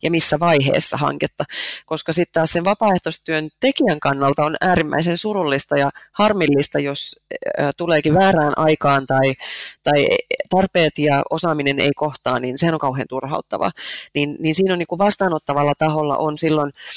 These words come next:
iso vastuu siinä, että miettii oikeasti tarkkaan, että mitä tarvitaan ja missä kohtaa hanketta, ja määrittelee sen, että, että nyt me tarvitaan tän, tän ja tän osaamista ja, ja tota, näin pitkäksi aikaa. Ja me ollaan useasti tehty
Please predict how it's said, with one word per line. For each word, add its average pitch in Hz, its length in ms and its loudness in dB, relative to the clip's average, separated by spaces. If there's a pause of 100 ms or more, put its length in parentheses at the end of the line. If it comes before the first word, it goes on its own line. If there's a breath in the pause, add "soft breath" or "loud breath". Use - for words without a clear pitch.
(240 loud breath)
iso 196 260 0
vastuu 160 380 -2
siinä, 151 280 0
että 143 160 -4
miettii 160 320 0
oikeasti 139 340 0
tarkkaan, 139 320 -2
että - 100 -8
mitä 240 200 0
tarvitaan 190 520 0
ja 160 80 0
missä 165 280 0
kohtaa 143 380 -4
hanketta, 135 460 -4 (360 loud breath)
ja 165 80 0
määrittelee 147 680 2
sen, 139 240 2
että, 135 220 -2
että 139 260 -2
nyt 151 140 -6
me 143 80 -8
tarvitaan 190 440 -2
tän, 208 240 2
tän 175 280 0
ja 165 80 0
tän 165 260 0 (160)
osaamista 143 640 -2
ja, 139 280 2 (120)
ja 135 180 0
tota, 135 420 -2 (760)
näin 160 200 2
pitkäksi - 380 0
aikaa. 175 460 2
Ja 151 160 2 (600 loud breath)
me 180 80 0
ollaan 170 220 2
useasti 202 500 0
tehty 190 360 0